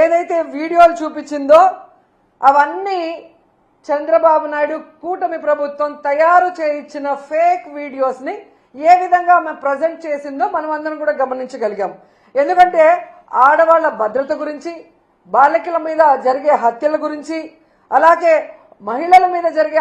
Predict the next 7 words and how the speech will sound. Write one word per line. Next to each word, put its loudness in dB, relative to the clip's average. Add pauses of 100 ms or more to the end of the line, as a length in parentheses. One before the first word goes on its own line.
అఘాయిత్యాల్ని 0 (260)
ఆపడం 0 (100)
గురించి -8 (520)
ఆవిడ 2 (240)
ఏ 4 (120)
రోజు 2 (120)
మీటింగ్లు -4